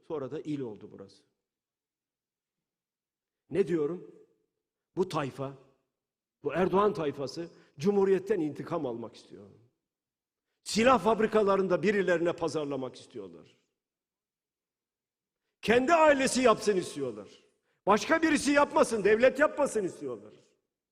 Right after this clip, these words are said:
Ailem pazarlasın istiyorlar. Ya paraya doymadınız mı siz? Dolarlara doymadınız mı ya? Değerli arkadaşlarım, buradan tabii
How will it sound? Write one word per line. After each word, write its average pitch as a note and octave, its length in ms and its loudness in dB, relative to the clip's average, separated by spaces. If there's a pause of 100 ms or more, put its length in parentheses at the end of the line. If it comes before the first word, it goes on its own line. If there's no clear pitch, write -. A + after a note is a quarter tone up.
(580)
Ailem C#4 440 4
pazarlasın B3 640 2
istiyorlar. A#2 520 -10 (840)
Ya E3+ 180 -8
paraya D3+ 420 -6
doymadınız C#3 560 -6
mı F#2 100 -20
siz? - 120 -20 (600)
Dolarlara E3+ 600 -2
doymadınız C#3+ 600 -6
mı G3 60 -20
ya? G#2 160 -20 (1800)
Değerli F3+ 200 -2
arkadaşlarım, A#2+ 580 -8 (320)
buradan G#3 440 0 (840)
tabii D3+ 320 -4